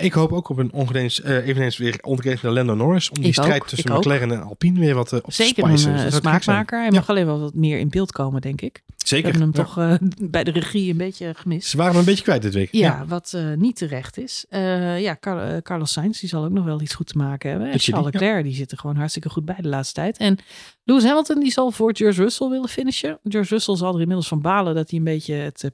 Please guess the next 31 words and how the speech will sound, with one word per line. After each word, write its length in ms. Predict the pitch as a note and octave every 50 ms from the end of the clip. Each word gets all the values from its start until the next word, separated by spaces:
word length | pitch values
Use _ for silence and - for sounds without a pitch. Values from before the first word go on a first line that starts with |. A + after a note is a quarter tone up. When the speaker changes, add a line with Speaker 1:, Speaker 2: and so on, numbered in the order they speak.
| _
Speaker 2:
pispaaltje 520 | - - G#3 - - F#3+ F3+ E3 D#3 - D#3
van 100 | D#3 D#3
de 60 | D3+
Formule 260 | - - D#3+ D3 D3+
één 180 | - G#3+ A3+ G#3
aan 60 | E3
het 100 | C#3+ C3+
worden 300 | C3+ C3 B2+ B2+ C3 F#3
is. 240 | A#3 - - - - _ _ _ _ _ _ _ _ _ _ _ _ _ _ _ _
Met 200 | - F#3+ F3 D#3
zijn 140 | - - D3
fouten 380 | - F3+ E3 D#3+ D3+ - D#3+ -
en 100 | - D3+
zijn 140 | - - -
grijze 260 | - D3+ D3 C#3 C#3+
muizengedrag. 840 | C#3+ C#3 C3+ C3 - - - C3 C3 C#3 F3+ A3 - - - - -
Speaker 1:
Maar 100 | - F3+
Speaker 2:
En 40 | F#3+ B3
die 80 | C4+
Speaker 1:
ja. 60 | A#3
Speaker 2:
heeft 180 | E3 C#3 - -
ook 160 | - C4 C#4+
nog 140 | F4 E4 -
steeds 240 | - - B3+ F#3+ -
geen 160 | - D3 C#3+
overwinning 440 | B2 C#3 C#3 C#3 C3+ C#3 C#3 C#3 C#3
op 80 | B2
zijn 180 | - - C3 B2+
naam 140 | B2 B2 C3
staan, 220 | - C3 A#2+ B2
Johan. 360 | B2 B2 C3 C#3 F3+ B3+ D4